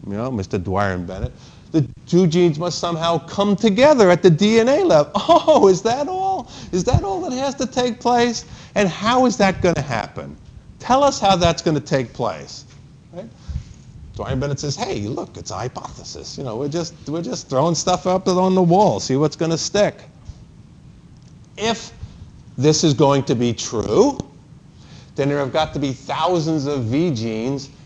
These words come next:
and a couple of constant region genes, right? We know that there's only five classes of immunoglobulin molecules, so we only need a, a, a mu, a gamma, a delta, an alpha, and an epsilon gene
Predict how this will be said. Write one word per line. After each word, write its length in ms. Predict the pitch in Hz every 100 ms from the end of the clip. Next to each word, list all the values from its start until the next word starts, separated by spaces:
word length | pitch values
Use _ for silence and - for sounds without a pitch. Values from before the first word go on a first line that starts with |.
| -
and 100 | 127
a 40 |
couple 360 | - 147 - 123
of 80 | -
constant 460 | 120 120 - 104
region 360 | 95 90 85 78
genes, 460 | 80 73 64 - -
right? 160 | 147 - - - - -
We 80 | 165
know 220 | 151 156
that 140 | 147
there's 220 | 151 131 156
only 220 | 135 131
five 420 | - 123 135 127
classes 480 | - 127 123 139 117
of 80 | 113
immunoglobulin 840 | 120 120 117 110 117 131 135 135
molecules, 640 | 135 139 139 - 143 143 - - -
so 140 | 240
we 160 | 233 233
only 240 | 220 190
need 200 | 170 156
a, 280 | 139 120 - - -
a, 280 | 117 107 107
a 120 | 110 98
mu, 640 | 107 139 170 165 160 156 151 -
a 80 | 98
gamma, 1000 | 87 131 143 143 139 135 131 95 92 92
a 40 |
delta, 580 | 101 135 151 135 135 117
an 100 | 104
alpha, 340 | 113 135 120 123
and 180 | 110
an 120 | 107 131
epsilon 720 | 156 - 123 104 104 143 147 98
gene 520 | 104 123 113 156